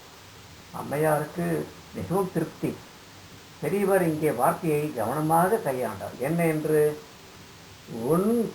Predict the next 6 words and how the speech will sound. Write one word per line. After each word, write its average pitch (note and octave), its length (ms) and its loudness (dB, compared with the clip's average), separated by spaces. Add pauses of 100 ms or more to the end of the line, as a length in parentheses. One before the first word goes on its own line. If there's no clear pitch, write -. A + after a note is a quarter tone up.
(100)
குங்குமப்பூவால் D#3 1400 0 (540)
என் F3+ 420 0
கபம் F#3+ 480 4
குறைந்தது" E3+ 520 0
என்று E3 160 2
சொல்லவில்லை. D#3+ 580 2